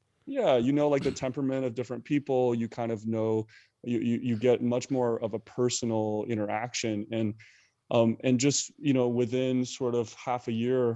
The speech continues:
of launching, um, we, we, we have that sort of, um, community vibe, right? Some guy started to do, uh, weekly quizzes that he would build, uh, every Sunday, uh, watch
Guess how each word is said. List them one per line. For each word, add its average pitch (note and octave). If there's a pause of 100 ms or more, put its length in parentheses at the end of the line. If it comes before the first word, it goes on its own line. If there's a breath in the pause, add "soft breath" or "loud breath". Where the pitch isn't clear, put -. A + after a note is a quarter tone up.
of A2
launching, A2+
um, A2 (180)
we, A#2+
we, A#2+ (180)
we B2
have B2 (180)
that A2+ (480)
sort A2+
of, G#2
um, A2
community A#2 (360)
vibe, G#2+
right? A2
Some A#2+
guy A2+
started A2+ (460)
to A#2+
do, A#2+ (160)
uh, A2
weekly C3
quizzes C3
that A2+
he A2+
would G#2+
build, G#2 (240)
uh, A2
every A2
Sunday, A#2
uh, G#2
watch G#2+